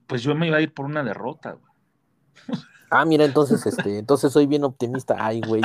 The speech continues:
Speaker 2: este.
Speaker 1: <laughs> Por eso te digo, yo con la actitud, o sea, sumando la actitud, las ausencias, y aparte teniendo en cuenta que visitas, las condiciones y el rival, me parece que no está,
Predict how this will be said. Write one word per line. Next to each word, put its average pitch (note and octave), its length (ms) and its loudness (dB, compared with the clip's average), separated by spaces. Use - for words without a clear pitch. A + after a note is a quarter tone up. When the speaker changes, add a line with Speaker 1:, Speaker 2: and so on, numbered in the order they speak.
Speaker 2:
este. - 360 -6
Speaker 1:
<laughs> - 540 -4
Por D#3+ 160 4
eso A3+ 180 4
te F#3+ 120 4
digo, G3 260 2
yo E3+ 320 0
con C#3+ 160 -4
la C3 60 0
actitud, C#3 460 -6
o C3 40 -10
sea, C#3 120 -6
sumando G3+ 380 -4
la E3+ 100 -2
actitud, A#2 500 -8
las G#2 220 -6
ausencias, C3 720 -12
y B2 120 -2
aparte D3 680 -2
teniendo C3+ 360 -8
en C#3 60 -12
cuenta C3 300 -8
que G2+ 120 -12
visitas, G2 600 -8
las A2+ 220 -2
condiciones A2+ 720 -2
y G2 40 -4
el F2+ 80 -6
rival, G#2 440 0
me G2 120 -4
parece A#2 380 -4
que - 100 -10
no G#2+ 160 -4
está, A2 680 -4